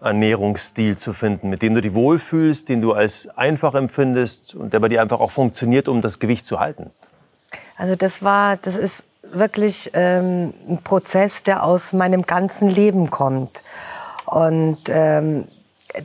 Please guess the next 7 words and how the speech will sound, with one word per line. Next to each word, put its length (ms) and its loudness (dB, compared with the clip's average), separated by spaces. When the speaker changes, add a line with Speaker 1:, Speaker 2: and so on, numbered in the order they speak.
Speaker 2:
das 380 -2
ist 640 -2
wirklich 420 0
so 200 2
Stückchen 720 -2
für 180 -4
Stückchen 880 0